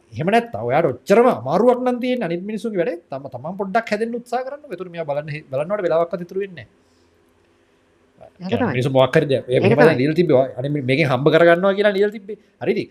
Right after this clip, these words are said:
Speaker 1: මේකෙන් හම්බ කරගන්න කියන ආයිරිසියා කරගන්න එපා. ඔයා හම්බ කරගන්න මොනවා හරි කරලා. ඒ වෙලාව.
Speaker 2: ඕන කෙනෙක්ට කරන්න පුළුවන්.
Speaker 1: ඔව්, ඕන කෙනෙක්ට කරන්න පුළුවන්.
Speaker 2: මහන්සි වෙන්න ඕන සංජය. මෙහෙම දෙයක්ත් තියෙනවනේ. අර මං කලින් කිව්ව කතාව තමයි. දසනුත් මං හිතන්නේ ඒක,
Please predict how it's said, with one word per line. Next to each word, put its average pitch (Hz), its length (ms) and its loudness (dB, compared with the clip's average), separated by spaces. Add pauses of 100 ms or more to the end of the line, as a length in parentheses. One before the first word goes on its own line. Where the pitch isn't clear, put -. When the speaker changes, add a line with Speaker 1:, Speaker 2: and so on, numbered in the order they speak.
(180)
Speaker 1:
මේකෙන් 117 260 -10
හම්බ 143 180 -10
කරගන්න 156 320 -6
කියන 165 140 -6
ආයිරිසියා 160 460 -2
කරගන්න 180 240 -4
එපා. 185 140 -2
ඔයා 220 140 0
හම්බ 247 140 -6
කරගන්න 160 280 -4
මොනවා 175 160 -8
හරි 220 80 -10
කරලා. 110 260 -20
ඒ 151 140 -20
වෙලාව. - 220 -20 (760)
Speaker 2:
ඕන 117 160 2
කෙනෙක්ට 160 300 4
කරන්න 110 280 2
පුළුවන්. 117 320 2 (640)
Speaker 1:
ඔව්, 277 100 -8
ඕන 175 140 -10
කෙනෙක්ට 104 220 -10
කරන්න 101 160 -6
පුළුවන්. 359 220 -6
Speaker 2:
මහන්සි 294 460 2
වෙන්න 131 240 4
ඕන 113 160 -2
සංජය. 107 480 -4
මෙහෙම 180 280 -2
දෙයක්ත් 190 340 0
තියෙනවනේ. 170 380 -2
අර 151 120 0
මං 165 160 -4
කලින් 160 300 -2
කිව්ව 175 180 -2
කතාව 165 360 -2
තමයි. 160 200 -4
දසනුත් 143 420 -4
මං 151 180 -6
හිතන්නේ 151 360 -2
ඒක, 143 160 -8